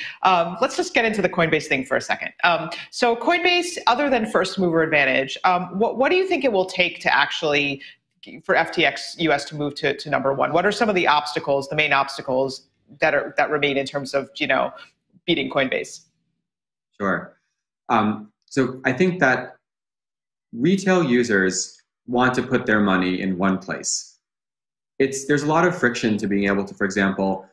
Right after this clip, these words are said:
Speaker 2: take enti-, your entire, you know, savings that you put into crypto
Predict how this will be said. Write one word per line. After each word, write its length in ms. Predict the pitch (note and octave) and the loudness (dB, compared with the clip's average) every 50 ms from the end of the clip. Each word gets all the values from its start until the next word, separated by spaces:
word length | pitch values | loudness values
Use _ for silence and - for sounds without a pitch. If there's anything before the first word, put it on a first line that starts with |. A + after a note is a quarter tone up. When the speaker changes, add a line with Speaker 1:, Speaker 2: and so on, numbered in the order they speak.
| _ _ _ - | _ _ _ -6
Speaker 2:
take 460 | - - C3 B2+ B2+ B2+ - - - | -2 0 0 0 0 -4 -10 -6 -4
enti-, 260 | A#2+ A2+ G#2+ - A2+ | -2 -2 -2 0 2
your 140 | A2+ A2+ A2+ | 4 4 4
entire, 480 | G#2+ G#2 - A#2 A#2 A2+ A2 A2+ A2+ - - | 2 2 2 2 4 4 4 4 4 2 0
you 80 | A2 G2 | -2 -4
know, 80 | F#2+ | -4
savings 460 | F#2+ - A#2 A2+ A2+ A2 A2+ A2 G#2 | -2 0 2 2 2 2 2 0 0
that 160 | G#2+ G2+ - - | -2 -4 -4 -6
you 60 | G2 | -4
put 140 | - A#2 G#2+ | -2 -2 -2
into 200 | G#2 G2 F#2+ F#2+ | -2 -2 -4 -8
crypto 560 | - - G2+ F#2+ - - F#2+ F#2+ F#2+ F#2 F#2 | -6 -6 -6 -6 -4 -4 -2 -2 -2 -2 -4